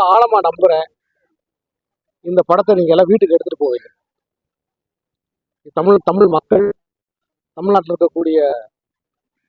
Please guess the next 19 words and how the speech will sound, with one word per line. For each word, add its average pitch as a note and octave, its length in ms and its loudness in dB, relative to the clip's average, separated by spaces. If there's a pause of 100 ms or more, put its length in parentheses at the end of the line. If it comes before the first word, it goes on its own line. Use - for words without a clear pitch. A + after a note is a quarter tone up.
(320)
மக்கள் F#3+ 280 0
வந்து E3+ 260 0
இந்த F3+ 280 0
படத்தை, D#3+ 360 -2 (160)
கோழிப்படை G3 640 0
செல்லதுரை F3 520 2 (140)
அப்படிங்கிற F3 500 -2
இந்த C3 200 -14
படத்தை, D3 380 -4 (2000)
ஆஹ், C#3 380 -6 (120)
வீட்டுக்கு G#3 320 -2
எடுத்துட்டு - 280 -2
போவீங்க. C3 280 -4 (640)
இந்த D#3+ 180 -6
படத்துடைய G3 460 2
கதையை F3 420 2 (100)
கேட்டு E3+ 380 -2 (1200)
இந்த D3+ 140 -8
கதையை G3 320 4